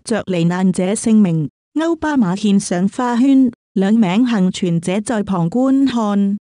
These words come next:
歐巴馬預定訪問肯亞三天，之後轉往衣索比亞，成為首位訪問伊國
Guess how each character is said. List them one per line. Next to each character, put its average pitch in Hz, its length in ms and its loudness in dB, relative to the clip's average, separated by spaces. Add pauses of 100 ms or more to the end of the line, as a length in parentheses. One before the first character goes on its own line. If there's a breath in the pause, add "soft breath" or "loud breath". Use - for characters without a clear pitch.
(160)
歐 330 200 -2
巴 311 200 -4
馬 220 240 2
預 196 200 2
定 185 180 -2
訪 170 220 -2
問 190 200 2
肯 180 200 2
亞 208 160 0
三 262 320 -2
天， 269 400 0 (220)
之 294 220 0
後 214 160 0
轉 220 280 2
往 208 160 2
衣 269 200 2
索 240 180 -4 (100)
比 208 220 0
亞， 190 240 -2 (280)
成 190 280 -2
為 185 160 -2
首 180 240 -2
位 226 200 -2
訪 175 240 -2
問 190 200 2
伊 233 120 2
國 226 220 -4